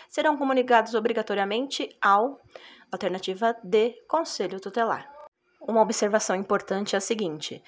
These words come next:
se cair alguma questão relacionada a Conselho Tutelar e perguntando quem deve informar ao Conselho Tutelar, sempre é a direção da escola, tá? Nenhum outro funcionário vai comunicar nada ao Conselho Tutelar, apenas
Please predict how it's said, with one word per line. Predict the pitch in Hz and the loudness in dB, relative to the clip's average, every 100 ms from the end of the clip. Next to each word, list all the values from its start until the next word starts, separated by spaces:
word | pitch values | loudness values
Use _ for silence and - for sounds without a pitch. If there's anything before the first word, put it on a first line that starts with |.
| - - | -20 -20
se | - 202 | -8 -4
cair | - 220 | 4 4
alguma | 254 294 311 | 6 4 0
questão | 302 - 240 | -2 0 2
relacionada | 202 202 - 190 190 214 220 | 4 2 0 -2 0 0 0
a | - 160 | 0 0
Conselho | - 185 - 247 254 | 0 -2 -2 -2 0
Tutelar | 254 214 175 165 180 170 | 0 2 4 4 4 2
e | |
perguntando | 175 170 180 196 185 175 165 165 - | 0 -2 -2 -4 -2 -2 -2 -8 -4
quem | 214 254 226 | 0 0 2
deve | 190 190 185 | 4 2 0
informar | 175 - 175 165 185 | -6 -4 -4 2 2
ao | 190 | 4
Conselho | 180 180 175 180 | 0 -6 -8 -8
Tutelar, | 175 156 160 185 180 - - - | -8 -4 2 2 0 -8 -20 -18
sempre | - 285 285 269 | -4 -2 2 6
é | 240 | 6
a | |
direção | 233 240 254 233 - 233 240 | 6 2 2 2 0 -4 0
da | 240 | -2
escola, | - - 175 156 147 | -2 -2 -2 0 -4
tá? | - 165 196 - - - - - | -4 -4 -4 -10 -20 -20 -20 -16
Nenhum | - 208 247 233 | -4 0 2 2
outro | 208 208 | 0 -2
funcionário | 214 202 208 208 185 175 170 185 196 | -6 -6 -4 -4 -2 0 0 0 -2
vai | 202 | -2
comunicar | - 202 208 - 202 | -2 -4 -6 0 2
nada | 196 190 | 4 2
ao | 196 | 0
Conselho | 208 214 196 208 | -2 -4 -6 -6
Tutelar, | 196 247 254 165 160 - - - _ | -4 0 2 2 0 -12 -20 -20 _
apenas | 151 - 175 185 190 | -12 -4 0 0 -4